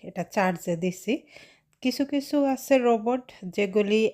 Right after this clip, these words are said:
আপনার ব্যাটারি শেষ হইলে অটোমেটিকলি গিয়ে এই চার্জারে বসে, but আমার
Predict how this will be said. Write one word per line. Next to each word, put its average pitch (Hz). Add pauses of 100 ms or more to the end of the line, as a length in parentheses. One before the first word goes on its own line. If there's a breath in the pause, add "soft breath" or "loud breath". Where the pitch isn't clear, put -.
(120)
আপনার 190
ব্যাটারি 202
শেষ 233
হইলে 240
অটোমেটিকলি 233
গিয়ে 220
এই 196
চার্জারে 175
বসে, 170 (680 soft breath)
but 175
আমার 185